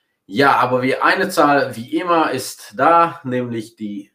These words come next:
Euro-Forint-Wechselkurszahl, die ist heute dreihundertfünfundsiebzig Forint pro Euro. Also auch ein bisschen jetzt, äh, hochgegangen. Also am, am, am Mittwoch hatten wir ja in Gute Laune Ungarn dreihundertsiebzig, also ist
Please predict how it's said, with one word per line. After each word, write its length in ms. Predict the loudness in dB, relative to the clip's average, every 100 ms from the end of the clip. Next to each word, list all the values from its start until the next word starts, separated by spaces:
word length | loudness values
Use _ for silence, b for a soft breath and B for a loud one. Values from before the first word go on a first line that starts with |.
| _ _ -6
Euro-Forint-Wechselkurszahl, 2250 | -2 0 -2 -6 -6 -4 -2 -2 -4 -8 -6 -10 -8 0 0 0 -8 -6 -4 -2 -6 -10
die 300 | -16 -12 -10
ist 280 | -8 -10 -12
heute 380 | -10 -10 -10 -12
dreihundertfünfundsiebzig 1600 | -12 -14 -14 -12 -10 -12 -10 -6 -4 -4 -4 -8 -12 -12 -12 -10
Forint 460 | -10 -10 -12 -16
pro 280 | _ -10 -6
Euro. 380 | -6 -6 -8 -12 B B
Also 260 | -12 -8 -4
auch 180 | -4 -4
ein 140 | -4
bisschen 560 | -2 -2 -2 -2 -4 _ _ _ _ _ _
jetzt, 440 | -10 -8 -8 -10 -6
äh, 100 | -4
hochgegangen. 720 | -4 -6 -10 -8 -8 -6 -10
Also 380 | -12 -14 -12 -10
am, 240 | -10 -14
am, 340 | -16 -20 -20 -20
am 180 | -12
Mittwoch 380 | -8 -8 -6 -4
hatten 220 | -4 -6
wir 140 | -4 -2
ja 40 |
in 120 | -4
Gute 240 | -6 -10 -4
Laune 260 | -2 -2
Ungarn 640 | -4 -6 -6 -4 -4 -6 -10
dreihundertsiebzig, 840 | -10 -8 -8 -6 -6 -6 -14 -8
also 200 | -8 -8
ist 420 | -14 -14 -20 _